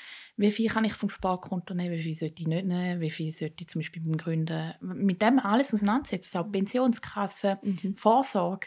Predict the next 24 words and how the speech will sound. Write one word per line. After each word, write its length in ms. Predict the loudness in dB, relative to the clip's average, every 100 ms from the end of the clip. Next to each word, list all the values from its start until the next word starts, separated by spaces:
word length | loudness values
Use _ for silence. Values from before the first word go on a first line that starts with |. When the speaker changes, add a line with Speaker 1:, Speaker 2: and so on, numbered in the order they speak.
| 0
Speaker 1:
mega 320 | 2 4 2
wichtig, 580 | 0 -2 -4 -2 -2 -4 -20 -10 2 6 8 6
Krankentaggeldversicherung, 1000 | 0 2 2 2 0 0 -4 -2 -2 -4 -6 -12 2
alles 380 | 4 4 2 0
sich 140 | -2
anschauen 720 | 2 2 2 2 0 0 -4 0
und 280 | 2 0 -2 -2
wirklich 380 | -2 0 -4
sich 220 | -2 0 2
auch 200 | 0 2
darüber, 440 | 2 4 2 0 _ _ _
ähm, 360 | 0 2 0 -4 -6
darüber 260 | -2 0 2
be-, 220 | 0 -4 -8 -4
darüber 220 | 0 0
bewusst 500 | 2 2 2 -2 -12 _ _ _ _ _
wird, 420 | 2 6 6 2 -2
dass 120 | 2
man 160 | 2
eigentlich 300 | 2 0 -2
dafür 560 | -6 -10 -2 4 6 4 0 _ -6
verantwortlich 720 | 0 2 2 2 -2 -4 -4
ist. 200 | -6 -6 _ _
Speaker 2:
Mhm. 340 | -2 0 0